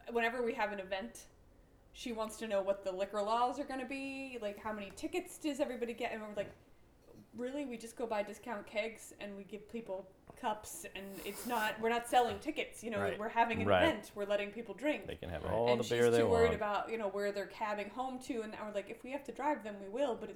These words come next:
Speaker 1: we're not gonna have to because, come on now, we,
Speaker 3: <sighs>
Speaker 1: my
Speaker 3: Oh.
Speaker 1: job, I go to five, six Chamber of Commerce events a week."
Speaker 2: Right.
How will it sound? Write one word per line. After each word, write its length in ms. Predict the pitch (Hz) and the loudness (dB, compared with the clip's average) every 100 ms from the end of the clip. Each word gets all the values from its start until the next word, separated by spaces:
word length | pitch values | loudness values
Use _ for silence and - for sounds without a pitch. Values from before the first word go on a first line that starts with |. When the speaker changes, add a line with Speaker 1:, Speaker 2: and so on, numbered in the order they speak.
| 196 | -10
Speaker 1:
we're 80 | 214 | -10
not 160 | 208 | -10
gonna 120 | 220 208 | -10 -6
have 240 | 302 311 | -4 -4
to 100 | 247 196 | -6 -8
because, 400 | 208 208 220 - - - - - - - | -8 -6 -8 -8 -20 -20 -20 -20 -20 -4
come 120 | 370 | 0
on 140 | 349 | 2
now, 280 | 233 196 196 226 - 226 - | 2 0 -2 -8 -16 -18 -16
we, 420 | 226 254 285 240 - - - | -10 -6 -6 -8 -14 -18 -12
Speaker 3:
<sighs> 640 | - - - - _ - | -10 -8 -12 -16 _ -8
Speaker 1:
my 240 | 220 285 320 | 2 4 6
Speaker 3:
Oh. 40 | |
Speaker 1:
job, 300 | 247 220 220 | 8 6 6
I 120 | 233 247 | 4 4
go 160 | 269 | 4
to 160 | 240 214 - - - | 2 0 -4 -18 -4
five, 360 | - 220 226 208 | 0 2 2 -2
six 340 | - 202 208 | -8 -10 -10
Chamber 280 | - - 185 | -12 -10 -10
of 120 | 190 | -10
Commerce 340 | - 196 185 180 | -10 -10 -10 -12
events 440 | 196 185 - - - - - | -12 -12 -14 -18 -20 -14 -8
a 80 | |
week." 300 | 202 180 - - | -6 -8 -10 -8
Speaker 2:
Right. 180 | 82 | -6